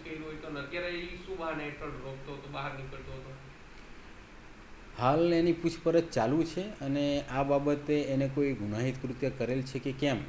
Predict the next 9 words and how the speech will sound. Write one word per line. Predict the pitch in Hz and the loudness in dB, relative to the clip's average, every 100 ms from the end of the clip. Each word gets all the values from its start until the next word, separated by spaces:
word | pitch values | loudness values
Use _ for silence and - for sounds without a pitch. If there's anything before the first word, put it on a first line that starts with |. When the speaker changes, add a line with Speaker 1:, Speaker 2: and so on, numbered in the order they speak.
| - - - - | -8 -14 -14 -6
Speaker 2:
અને | 113 123 | -2 0
ક્યાં | 120 113 | 2 2
ક્યાં | - 135 | 4 2
ફર્યો | - 117 135 | 2 4 6
હતો | 120 98 95 - - - - | 4 2 -4 -8 -14 -10 2
એનું | 143 | 4
વિગતવારનું | 120 127 147 147 151 147 156 156 156 - - - | 6 6 6 8 6 8 6 6 6 4 0 -4
અમે, | 127 131 135 135 135 135 131 131 | 2 4 4 4 4 2 0 -4
અ, | 120 | -6